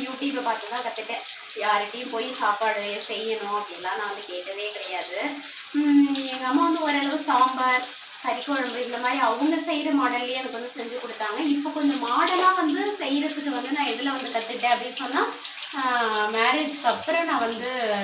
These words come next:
YouTube-ஐ பார்த்து தான் நான் வந்து கத்துக்கிட்டேன். எல்லாமே எல்-, எல்லா, எல்லா டிஷ்ஷுமே வந்து நான் YouTube-ஐ பார்த்து தான் கத்துக்கிட்டேன். அதுக்கப்புறம் நானே வந்து YouTube சேனலும் வந்து ஸ்டார்ட் பண்ணிட்டேன்.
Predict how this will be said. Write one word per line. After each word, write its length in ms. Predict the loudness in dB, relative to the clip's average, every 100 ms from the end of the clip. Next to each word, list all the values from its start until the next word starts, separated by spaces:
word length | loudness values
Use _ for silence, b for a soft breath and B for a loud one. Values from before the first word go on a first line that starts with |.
| -2
YouTube-ஐ 480 | -2 -2 -2 -2 -2 -2
பார்த்து 280 | -2 -4 -6
தான் 160 | -4
நான் 120 | -4 -4
வந்து 160 | -4 -6 -6
கத்துக்கிட்டேன். 460 | -4 -4 -4 -4 -4
எல்லாமே 380 | 0 0 0 -2 -2 -6 -4 -4
எல்-, 320 | -2 -4 -4 -4
எல்லா, 240 | -2 4 6 4 -2 -8 -6 -2
எல்லா 200 | 2 2 2
டிஷ்ஷுமே 360 | -6 0 4 4
வந்து 220 | 2 0 0
நான் 160 | 0 -4
YouTube-ஐ 340 | -6 -4 -4 0
பார்த்து 240 | 0 0
தான் 120 | 0 0
கத்துக்கிட்டேன். 500 | -4 -6 -2 0 0 B B B B 0
அதுக்கப்புறம் 520 | 0 2 0 2 4 4
நானே 400 | 6 6 6 4 4
வந்து 180 | 2 4 2
YouTube 360 | 0 -2 -4 -6 0
சேனலும் 580 | 2 2 0 2 2 2
வந்து 220 | 0 -2 -4 -2
ஸ்டார்ட் 320 | -2 0 -2 -4
பண்ணிட்டேன். 580 | -4 -2 -4 -4 -2